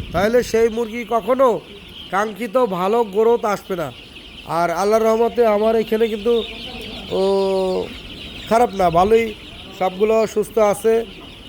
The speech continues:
ভুলভালভাবে বুডার করা যাবে না, তাহলে মুরগির ওজন পাবেন না, ওজন পাবেন না, অসুস্থ থাকবে মুরগি। সুপ্রিয় দর্শক,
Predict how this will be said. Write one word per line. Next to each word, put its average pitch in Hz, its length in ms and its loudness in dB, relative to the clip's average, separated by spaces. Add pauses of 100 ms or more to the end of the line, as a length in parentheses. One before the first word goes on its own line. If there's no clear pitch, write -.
(120)
ভুলভালভাবে 240 720 4
বুডার 226 300 0
করা 214 220 -2
যাবে 185 200 0
না, 170 80 -2
তাহলে 202 240 -2
মুরগির 208 380 -2 (280)
ওজন 208 280 0
পাবেন 170 240 0
না, 131 180 -10 (760)
ওজন 190 320 2
পাবেন 247 240 2
না, 269 140 2
অসুস্থ 226 360 0
থাকবে 185 300 -2
মুরগি। 143 320 -6 (960)
সুপ্রিয় 202 320 -2
দর্শক, 240 380 0